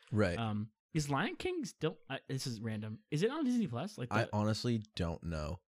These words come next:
Speaker 1: Since Disney Plus has come out, I haven't tried to watch The Lion King, 'cause we have it on D V D back home. So I, that,
Speaker 2: Huh.
Speaker 1: that's how I watched it back home. So I didn't really think about checking. I
Speaker 2: Because even though, like, WandaVision stuff is, like, on Disney Plus, I don't think it's worth it without Lion King.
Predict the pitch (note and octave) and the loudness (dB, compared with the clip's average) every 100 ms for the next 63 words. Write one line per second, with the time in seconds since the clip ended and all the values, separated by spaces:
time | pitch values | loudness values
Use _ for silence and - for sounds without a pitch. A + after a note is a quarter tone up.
0 | _ - A#2 A#2+ C3 B2 A#2 A2+ G#2 A2 | _ 0 2 4 4 4 4 4 2 2
1 | G2+ G#2 F#2 F#2 F#2 F#2 F2 - F2+ F2 | 4 4 2 2 2 0 -2 -2 -2 0
2 | E2+ F2 - E2+ E2 E2 F2 - E2+ - | 0 0 -2 -2 -2 -4 -6 -8 -8 0
3 | A2 F#2+ A2+ C#3 E3 D3+ C#3 - - G2 | 0 2 4 6 6 6 4 2 -2 0
4 | F#2+ F2 F2+ F2 E2 E2+ D2+ - E2 C2 | 0 0 -2 0 -2 -2 -4 -4 -6 -6
5 | - _ _ - - F#2+ F2 - F2+ F2+ | -10 _ _ -10 0 2 2 2 2 4
6 | G2 G#2+ - _ - G2 F#2+ G2+ G2+ F2+ | 2 0 -8 _ 0 0 2 2 4 2
7 | F2 E2+ - E2 F2+ F2 D2+ - F2+ F#2+ | 0 -2 -4 -4 -4 -4 -4 -2 0 0
8 | G2 - - F#2 F2+ - F#2 F#2 E2+ - | -2 -10 -4 0 0 -2 -2 -2 -2 -2
9 | E2+ - D#2+ - _ D#3 - E3+ D#3+ - | -4 -4 -8 -10 _ -6 0 0 -2 -6
10 | - G#3 C4 B3 A#3 C#3+ B2+ A2 A2 A#2 | -4 0 2 4 4 2 -2 -4 -6 -4
11 | C#3+ D#3 E3+ F#3+ F#3 - G3 - C3 B2 | -2 -2 -2 -4 -4 -4 -4 -4 -8 -4
12 | C3 B2+ - A2+ B2 C#3 D#3+ C3+ B2 C#3+ | -4 -6 -8 -2 -2 0 -2 -2 -2 -2
13 | B2+ B2+ A#2+ D3 - - _ - - - | -4 -4 -2 -4 -8 -14 _ -20 -20 -8
14 | - F3 A3+ G#3 E3+ C#3+ D3+ D3 B2+ A#2 | 0 4 6 4 4 4 4 4 0 -2
15 | G#2 A2 G#2+ C#3 - D3 | -2 -4 -4 -2 0 0